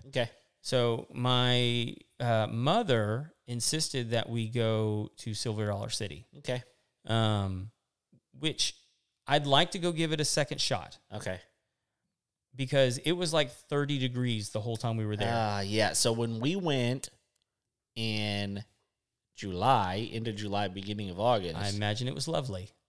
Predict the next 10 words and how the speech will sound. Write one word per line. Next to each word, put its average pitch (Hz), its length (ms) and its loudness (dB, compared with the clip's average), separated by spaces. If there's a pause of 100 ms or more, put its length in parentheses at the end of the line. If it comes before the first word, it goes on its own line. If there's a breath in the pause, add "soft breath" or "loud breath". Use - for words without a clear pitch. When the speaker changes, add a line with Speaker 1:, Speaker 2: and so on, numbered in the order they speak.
(100)
Speaker 1:
it, 123 160 0 (180)
it 135 240 -2
was 156 520 2 (100)
nice. 120 840 -2
Speaker 2:
Mm-hmm. 120 240 2
Speaker 1:
It 160 140 2
was, 127 560 4 (340)
it 156 60 -20
was 117 140 -6
hot, 110 920 -2